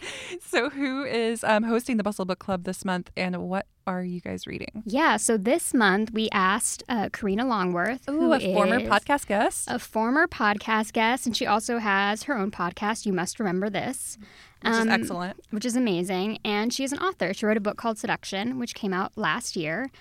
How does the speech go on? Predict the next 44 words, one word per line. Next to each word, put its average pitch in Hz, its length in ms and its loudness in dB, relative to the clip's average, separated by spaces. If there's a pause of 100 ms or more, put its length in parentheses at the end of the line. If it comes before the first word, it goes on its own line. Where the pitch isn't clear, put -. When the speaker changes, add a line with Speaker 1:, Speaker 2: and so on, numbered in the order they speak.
(300)
Speaker 2:
um, 185 400 2
and 208 160 2
both 220 220 2
that 220 240 0
book 202 260 0
and 202 220 -2
her 202 100 -2
podcast 180 840 -4
are 208 60 -4
sort 202 220 -4
of 220 100 -2
about 190 420 -4
the 185 400 -4 (180)
unknown, 202 720 0
forgotten 185 600 -4
stories 175 880 -4
of 190 500 -6 (120)
Hollywood, 226 580 -4 (420)
and 190 220 2
in 202 140 -2
the 202 60 -4
case 196 200 -6
of - 80 -8
her 185 100 -6
book, 214 280 -4
specifically 185 760 -8
about 170 400 -8
women 190 300 -4
in 156 100 -8
Hollywood. 214 560 -10 (460)
So 226 160 0
we 277 240 2
asked 190 320 0
her 226 260 -2
to 214 360 -4
recommend 208 420 -4
a 220 40 -6
book 196 200 -6
this - 200 -10
month 202 340 -4
for 208 120 -4
the 240 60 -6
book - 200 -8
club, 180 360 -6